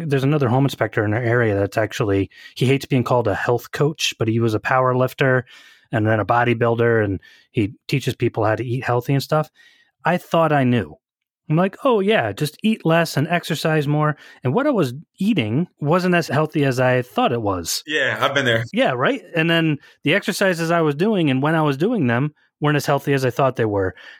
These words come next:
Speaker 1: 'Cause, you know, he's like, "Well, you're doing aer-, aerobics exercises
Speaker 2: Yeah.
Speaker 1: late in the evening, and that's when your adrenal glands are supposed to be calming down, and then you're reactivating 'em." And it was actually making me retain weight. And I'm like,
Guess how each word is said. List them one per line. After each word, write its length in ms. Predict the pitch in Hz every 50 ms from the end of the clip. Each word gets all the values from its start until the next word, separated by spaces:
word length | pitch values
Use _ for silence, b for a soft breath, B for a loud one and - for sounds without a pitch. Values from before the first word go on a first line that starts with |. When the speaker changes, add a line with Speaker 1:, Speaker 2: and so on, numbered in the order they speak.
| B -
Speaker 1:
'Cause, 340 | 170 143 131 123 - 170 196 247
you 120 | 160 139
know, 200 | 135 123 123 127
he's 180 | 127 120 113 -
like, 180 | 120 110 -
"Well, 160 | 139 139 151
you're 160 | 151 143 147 143
doing 340 | 135 175 185 190 175 165
aer-, 180 | 147 139 131 143 - _ _
aerobics 840 | 131 120 120 127 156 185 190 151 131 147 - - - - - - - - 170
exercises 880 | 160 160 147 139 - - 139 - - 131 123 127 123 135 151 165 160 143 123
Speaker 2:
Yeah. 140 | 123 117 107 123
Speaker 1:
late 280 | 127 135 151 165 185 -
in 160 | 151 151 147
the 80 | 143 143
evening, 600 | 151 160 180 190 170 143 120 117 117 131 165 - B B B B B B B B
and 140 | - 123 135
that's 280 | 147 147 143 - - 170 165
when 200 | 135 135 135 135
your 320 | 131 127 123 123 120 117 131 151
adrenal 480 | 135 117 107 135 147 151 160 160 143
glands 340 | 127 131 127 123 123 123 113
are 40 | 107
supposed 320 | - - 123 131 135 120 -
to 60 | -
be 80 | 120
calming 440 | - - - 143 143 139 131 123 117
down, 360 | 117 156 185 175 156 143 131 120
and 100 | 120 123
then 80 | 117
you're 220 | 117 117 117 110 107
reactivating 840 | 123 139 135 131 135 156 180 - _ 131 120 120 117 113 117 123
'em." 80 | 131 139 B B B B B B B B -
And 80 | 139
it 40 | 156
was 100 | 139 139
actually 420 | 175 196 - - 165 143 147 170 139
making 320 | 131 143 165 - 190 190
me 100 | 196 190
retain 360 | 185 185 - - 262 294 262
weight. 140 | 175 135 143
And 60 | 143
I'm 120 | 143 156 151
like, 200 | 143 131 -